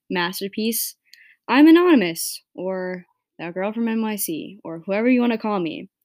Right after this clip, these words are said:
I'm not a podcast host, I'm your friend, and you're just hearing me rant and rave about how stupid being a high school freshman is,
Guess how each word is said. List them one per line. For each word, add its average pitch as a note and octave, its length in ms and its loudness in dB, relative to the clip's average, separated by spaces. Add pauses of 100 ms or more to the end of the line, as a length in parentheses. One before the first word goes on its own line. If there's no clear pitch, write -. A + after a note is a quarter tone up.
(320)
I'm F#3 80 -6
not G#3 200 -2
a G#3 40 -8
podcast A3 640 -2
host, C4 240 0
I'm G3 160 -2
your F3+ 100 -4
friend, G#3+ 460 -2
and F3 180 -6
you're F3 140 -6
just E3+ 180 -10
hearing E3+ 300 -4
me E3 180 -4
rant E3+ 300 -4
and E3 120 -6
rave F3 320 -4
about E3 280 -8 (440)
how D#4 440 6
stupid C4+ 500 0
being A#3 380 -2
a A3 100 -8
high A3 160 -4
school A3 260 -4
freshman G3+ 380 -2
is, F#3+ 540 -6